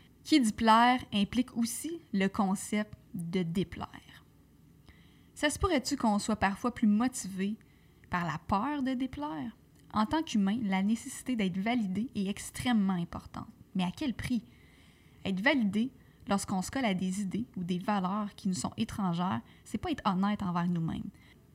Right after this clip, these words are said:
Ou en faire trop, trop vouloir être validé, ben ça peut créer l'effet inverse. Ça peut avoir un, un effet négatif, irritant même. À l'heure des réseaux sociaux, ces questions-là sont plus vraies que jamais.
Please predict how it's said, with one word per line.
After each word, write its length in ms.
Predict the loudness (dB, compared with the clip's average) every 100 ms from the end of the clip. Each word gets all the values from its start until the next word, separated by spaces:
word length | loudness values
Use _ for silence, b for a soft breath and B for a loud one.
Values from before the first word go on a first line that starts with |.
| 2
Ou 160 | 6 8
en 100 | 8
faire 300 | 6 4 2
trop, 340 | -2 -2 -2 -4
trop 400 | 0 4 6 6
vouloir 640 | 8 8 8 8 6 6
être 160 | 2 4
validé, 520 | 6 6 2 2 2
ben 100 | 0
ça 100 | -2
peut 120 | -6
créer 180 | -6 -2
l'effet 320 | -2 -2 -6 -2
inverse. 440 | -2 -2 -4 -6
Ça 120 | -10
peut 120 | -4 -2
avoir 260 | 0 0
un, 300 | 0 2 0
un 160 | 0 -2
effet 260 | -2 0
négatif, 680 | 2 4 2 -2 -4 -8 -8 0
irritant 560 | 0 0 -4 -4 -2
même. 340 | 0 0 -2 -4 -12 -20 -20 -20 b b b b b b b b b b b 4
À 100 | 10
l'heure 160 | 10 10
des 100 | 6
réseaux 240 | 4 2
sociaux, 600 | 2 0 2 4 4 2
ces 180 | -4 -4
questions-là 640 | -2 -2 0 2 4 2 2
sont 220 | 0 0
plus 160 | 2
vraies 160 | 2 2
que 60 | -2
jamais. 280 | -4 -4